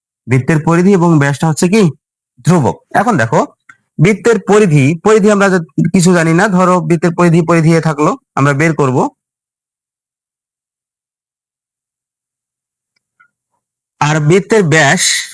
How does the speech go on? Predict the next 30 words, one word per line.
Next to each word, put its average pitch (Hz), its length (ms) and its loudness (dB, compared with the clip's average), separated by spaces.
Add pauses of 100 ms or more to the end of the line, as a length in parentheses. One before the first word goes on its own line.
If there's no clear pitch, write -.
(140)
অনুপাত, 156 360 -2
অনুপাত 156 280 -2
দিলাম। 143 280 -2
বৃত্তের 185 280 0
ব্যাস 175 200 -2
আমরা 185 160 0
কি 190 140 -2
জানি? 208 180 -2
বৃত্তের 175 280 -2
ব্যাস 147 200 0
জানি 143 220 -2
ডি, 151 200 2
ডি 135 160 2
দিলাম 139 320 0 (120)
ইকুয়াল 151 420 0 (360)
ধ্রুবক। 156 440 0
এখানে 233 300 -2
যে 220 80 0
ধ্রুবকটা 170 380 0
ব্যবহার 147 280 -2
করা 131 180 0
হবে, 147 300 0 (360)
বৃত্তটা 175 380 0
যেহেতু 180 440 2
একটি 170 300 -2 (120)
কোণ 208 360 2
করে, 147 260 0
একটা 170 200 -2
কৌণিক, 185 580 0
একটা 151 240 -4